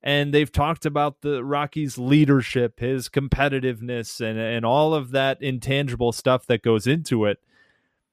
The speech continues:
So when you're a Peyton Thorne, when you're a backup that finally gets that opportunity, and look, I, he played well.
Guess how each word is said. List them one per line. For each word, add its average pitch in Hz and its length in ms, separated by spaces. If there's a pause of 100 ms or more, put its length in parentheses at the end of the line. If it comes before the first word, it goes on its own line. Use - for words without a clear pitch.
(260)
So 143 720
when 135 300
you're 151 240
a 160 40
Peyton 151 400
Thorne, 139 380
when 120 120
you're 135 140
a 143 60
backup 139 500
that 117 160
finally 127 460
gets 120 300
that 120 180
opportunity, 156 920 (480)
and 135 540 (100)
look, 160 240
I, 151 220 (960)
he 165 160
played 160 260
well. 110 300